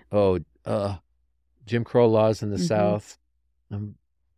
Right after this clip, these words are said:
Speaker 1: but those are almost too easy.
Speaker 2: Mm-hmm.
Speaker 1: Um,
Speaker 2: It's easy to say, "That happened then, that happened there," but we would never.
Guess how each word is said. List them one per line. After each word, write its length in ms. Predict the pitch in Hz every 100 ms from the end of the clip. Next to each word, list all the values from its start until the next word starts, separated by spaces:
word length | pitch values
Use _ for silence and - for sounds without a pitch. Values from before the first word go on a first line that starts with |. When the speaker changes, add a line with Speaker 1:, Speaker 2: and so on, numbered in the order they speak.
| -
Speaker 1:
but 140 | 120
those 240 | 156 208 220
are 100 | 214
almost 380 | 190 165 -
too 180 | - 135 -
easy. 560 | 113 117 151 82 95
Speaker 2:
Mm-hmm. 640 | 190 170 185 180 _ - 110
Speaker 1:
Um, 680 | 110 107 113 110 110 104 _ _
Speaker 2:
It's 160 | - -
easy 180 | 185 196
to 80 | 175
say, 800 | - 170 165 165 160 160 160 - _ -
"That 200 | 180 -
happened 420 | 175 170 175 165
then, 400 | 165 165 165 165
that 200 | 165 170
happened 440 | 170 165 165 160 156
there," 300 | 160 151 151
but 260 | - -
we 140 | 170 156
would 200 | 143 143
never. 440 | - - - -